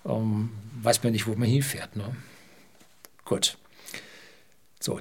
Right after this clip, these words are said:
dieses einmalige Hochheizen, was kostet das? Wie viel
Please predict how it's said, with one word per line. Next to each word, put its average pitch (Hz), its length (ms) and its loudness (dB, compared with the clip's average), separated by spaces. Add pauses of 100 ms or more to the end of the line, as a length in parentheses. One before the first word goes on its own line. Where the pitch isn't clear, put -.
(100)
dieses 175 400 10
einmalige 143 580 6
Hochheizen, 190 1000 4 (300)
was - 240 4
kostet - 380 4
das? - 240 2
Wie 110 60 0
viel 104 300 -2